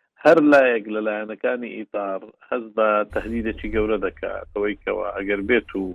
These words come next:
لە ئیتار بترازێ، دواتر، ئە،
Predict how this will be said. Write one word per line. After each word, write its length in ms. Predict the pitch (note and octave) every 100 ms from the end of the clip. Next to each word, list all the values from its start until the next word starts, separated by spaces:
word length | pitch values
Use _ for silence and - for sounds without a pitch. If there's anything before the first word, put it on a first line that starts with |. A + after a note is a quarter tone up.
| - -
لە 160 | F#2+ F#2+
ئیتار 360 | - G2 A#2+ A#2
بترازێ، 640 | G#2+ - A2+ G2+ F#2+ G2 G2+ - - - -
دواتر، 520 | G2+ G2+ G2+ - B2+ A#2+ - - - - - - -
ئە، 200 | - A2